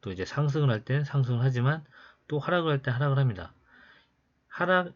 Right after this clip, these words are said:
일 번, 이 번을 봤을 때 일 번 주가가 이 번 주가보다 높습니다. 반대로 이제 여기는 상승 추세입니다.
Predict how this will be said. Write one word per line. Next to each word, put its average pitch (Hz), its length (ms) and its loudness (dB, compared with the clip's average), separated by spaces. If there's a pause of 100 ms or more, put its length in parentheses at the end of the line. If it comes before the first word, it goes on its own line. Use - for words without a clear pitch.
일 175 180 0
번, 175 260 2
이 117 160 -2
번을 127 300 4
봤을 98 340 -10
때 101 280 -2 (880)
일 226 320 4
번 196 280 0
주가가 110 760 0 (560)
이 139 200 -4
번 175 200 -2
주가보다 143 760 -2 (140)
높습니다. 92 720 -8 (920)
반대로 120 520 0 (560)
이제 123 140 -2
여기는 120 260 2
상승 185 360 -2
추세입니다. 110 720 -6